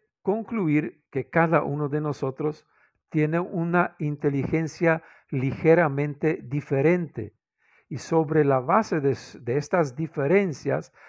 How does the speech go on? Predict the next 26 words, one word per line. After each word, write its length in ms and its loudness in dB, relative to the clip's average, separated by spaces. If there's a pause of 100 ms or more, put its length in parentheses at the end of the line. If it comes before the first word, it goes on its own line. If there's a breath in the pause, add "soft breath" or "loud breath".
(180 loud breath)
de 120 0
diferentes 840 -2
tipos 480 -2
de 100 2
inteligencias, 960 -2 (400 soft breath)
uno 280 -4
debe 420 2
construir 800 -4
su 240 -10
vida. 360 -10 (1500 soft breath)
Hoy 220 4
en 180 2
día, 320 4
cada 280 4
vez 300 0
más 520 -2 (420 soft breath)
está 500 0
claro 640 2 (360 soft breath)
que 120 -4
la 140 4
inteligencia, 1040 0
también 560 0
la 240 2
emocional 960 0
y 120 -8
social, 720 -6